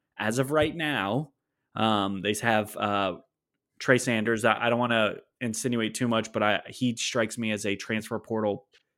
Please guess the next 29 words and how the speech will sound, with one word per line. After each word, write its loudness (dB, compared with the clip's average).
candidate -2
just -10
because -4
he 0
is, 0
um, -2
he, -4
he 2
really 4
can't -2
seem 0
to 2
find 0
a -4
place 0
on 2
this -2
depth 0
chart. 2
And -2
we're 2
talking -4
about 0
a 0
kid -2
who 0
was -4
a -8
top, 0